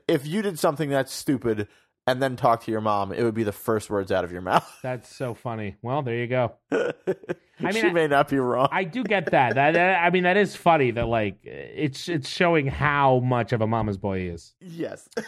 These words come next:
Speaker 1: <laughs>
Speaker 2: While he's on the phone, though, Murray sprints in with an angry Jamie right behind him, holding an empty cake tin.
Speaker 1: Yes.
Speaker 2: So we know this situation has only gotten worse.
Speaker 1: Right. Murray jumps into Paul's lap.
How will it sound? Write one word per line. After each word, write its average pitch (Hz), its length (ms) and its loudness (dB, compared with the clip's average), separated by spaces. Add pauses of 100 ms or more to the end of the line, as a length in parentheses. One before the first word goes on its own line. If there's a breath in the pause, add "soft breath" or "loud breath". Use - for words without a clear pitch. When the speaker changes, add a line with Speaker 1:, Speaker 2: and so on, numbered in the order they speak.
(120)
Speaker 1:
<laughs> - 320 -18
Speaker 2:
While 196 220 4
he's 220 120 2
on 214 140 6
the 185 80 2
phone, 180 340 4
though, 139 280 4
Murray 170 440 4
sprints - 1000 0
in 160 160 4
with 143 140 2
an 143 100 0
angry 147 420 2
Jamie 135 360 4
right 117 200 2
behind 113 400 0
him, 110 280 0
holding 127 320 2
an 117 80 0
empty 123 240 0
cake 117 320 -2
tin. 98 280 -2 (160)
Speaker 1:
Yes. 139 360 -10
Speaker 2:
So 147 100 2
we 151 140 4
know 165 160 4
this 160 180 2
situation 143 640 2
has 131 240 2
only 151 300 4
gotten 117 320 2
worse. 98 440 -4 (360)
Speaker 1:
Right. 107 340 -8 (500)
Murray 143 360 -6
jumps 143 360 -6
into 131 180 -8
Paul's 110 360 -2
lap. 101 340 -4